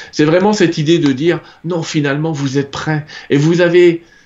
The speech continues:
alors que nous pensions, euh, l'inverse, vous avez été préparés par les circonstances, vous avez été préparés par la pression que vous subissez. Mais aujourd'hui,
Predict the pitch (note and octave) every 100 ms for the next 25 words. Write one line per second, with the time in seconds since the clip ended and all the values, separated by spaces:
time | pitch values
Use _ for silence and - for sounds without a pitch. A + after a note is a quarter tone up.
0 | _ B2+ E3+ F3 E3 D#3 E3 F3 D#3 -
1 | F#3 F3 D3 A#2+ C#3+ D3+ F#3 G3 C#3+ D#3+
2 | E3 D#3+ D#3 E3 - A3 A3+ G#3+ G3 G#3+
3 | G#3 - A#2+ B2 B2+ C3 - C3 C#3 E3+
4 | F3 F3+ F3 - - C#3+ F3 E3+ - A3+
5 | G#3+ G3 G#3+ G#3 D3 B2+ - - - C3
6 | - G3+ F#3 - G#3 G3+ D3+ C#3+ - C#3+
7 | C#3 - B2 A2+ - - C3+ D3 C3 D3+
8 | C#3 E3 G3